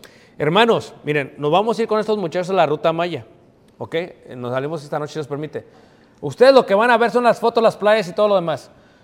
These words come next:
Lo que ustedes no ven es todo el trabajal que requiere llevar a estos muchachos, ni todo el dolor de cabeza que nos da ya. Ustedes no ven eso. A ver, a, tómate tus vacaciones y llévatelos. Ándale. Pero no puedes dejar de trabajar en ellos.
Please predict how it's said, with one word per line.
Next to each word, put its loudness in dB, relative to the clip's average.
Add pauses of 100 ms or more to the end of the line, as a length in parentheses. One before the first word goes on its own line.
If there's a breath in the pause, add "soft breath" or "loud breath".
Lo 0
que -6
ustedes 4
no 2
ven 0
es -4
todo 4
el 2
trabajal 2
que 0
requiere -2
llevar 2
a -6
estos -10
muchachos, -8 (920)
ni -10
todo 2
el -2
dolor 2
de -2
cabeza -2
que -6
nos -4
da 0
ya. -4 (680 soft breath)
Ustedes 2
no 4
ven 2
eso. 0
A 4
ver, 2
a, 4
tómate 0
tus -6
vacaciones 2
y -6
llévatelos. -2 (1040)
Ándale. 4 (1400)
Pero 4
no -2
puedes -2
dejar -6
de -4
trabajar -2
en -6
ellos. -12